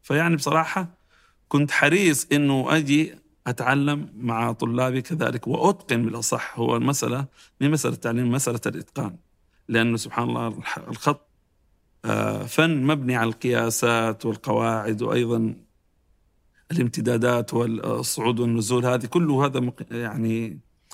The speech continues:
ب-، بدقة عالية حقيقة، قواعده مبنية. فيعني خط آه، زي كانوا يقول عن الخط، يقولوا: "الخط هندسة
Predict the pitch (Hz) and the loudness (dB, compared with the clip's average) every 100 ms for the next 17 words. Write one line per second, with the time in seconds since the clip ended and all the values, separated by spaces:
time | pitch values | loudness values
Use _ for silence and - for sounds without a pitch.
0 | - - 104 117 120 107 117 151 - 110 | -16 -10 0 2 2 0 0 0 0 -2
1 | 110 127 123 113 110 104 98 - 165 120 | 2 2 0 -2 -4 -6 -10 -8 -6 -4
2 | 110 120 110 - 120 110 113 127 123 107 | -4 -6 -4 0 0 0 -2 -2 0 0
3 | 123 113 110 104 - _ _ _ _ _ | 0 -2 -2 -6 -16 _ _ _ _ _
4 | _ - 123 120 131 123 - 170 - _ | _ -4 2 2 4 0 0 -4 -4 _
5 | _ - 101 117 - - - - 120 117 | _ -12 -6 -6 -6 -12 -16 -10 -4 0
6 | 135 120 - - 135 139 123 - 139 135 | 0 -2 -6 -2 0 2 0 0 0 0
7 | 117 120 120 - 147 - 120 120 135 123 | -2 -4 -2 -4 -6 -4 -2 0 0 0
8 | 117 - 175 - 143 139 131 135 - 175 | -2 -4 -4 0 0 2 0 -2 0 -2